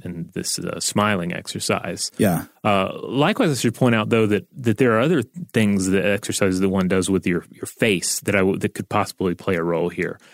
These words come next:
Speaker 1: Uh,
Speaker 2: Mm-hmm.
Speaker 1: being, l-, like, for instance, um, just moving your face around in odd ways, or making what is, uh, referred to as lion face, where you just make an exaggerated, like, uh, you know, uh, childish, cartoonish monster face out of your own face.
Speaker 2: Uh-huh.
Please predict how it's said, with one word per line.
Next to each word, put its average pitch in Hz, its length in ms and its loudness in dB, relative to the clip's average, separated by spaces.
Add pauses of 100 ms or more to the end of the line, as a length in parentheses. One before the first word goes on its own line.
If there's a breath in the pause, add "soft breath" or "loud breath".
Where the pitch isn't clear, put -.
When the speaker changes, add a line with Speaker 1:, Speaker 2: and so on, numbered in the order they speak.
(180 soft breath)
Speaker 1:
Uh, 92 180 2
Speaker 2:
Mm-hmm. 90 100 -2
Speaker 1:
being, 98 340 2
l-, 107 180 -2
like, 104 180 0
for 110 100 0
instance, 92 400 -2
um, 87 380 0
just 117 140 0
moving 110 440 2
your 95 100 0
face 101 380 0
around 87 580 0
in 85 260 -2 (200)
odd 87 240 -2
ways, 85 420 0
or 101 80 4
making 98 460 0 (300 loud breath)
what 101 200 4
is, 90 240 2
uh, 87 280 0 (100)
referred 95 220 0
to 92 100 -4
as 82 80 -2
lion 90 460 0
face, - 360 -2
where 98 100 0
you 90 60 -2
just 87 160 -6
make 95 160 -2
an 92 60 -2
exaggerated, 87 1000 0
like, 87 380 -2 (320 loud breath)
uh, 80 260 -2
you 90 120 -2
know, 82 240 -4 (640)
uh, 87 200 -4 (140)
childish, 98 640 0
cartoonish 95 680 0
monster 92 380 0
face 80 340 -2
out 85 80 2
of 85 100 -4
your 90 140 2
own 151 160 4
face. - 400 -6
Speaker 2:
Uh-huh. 117 280 2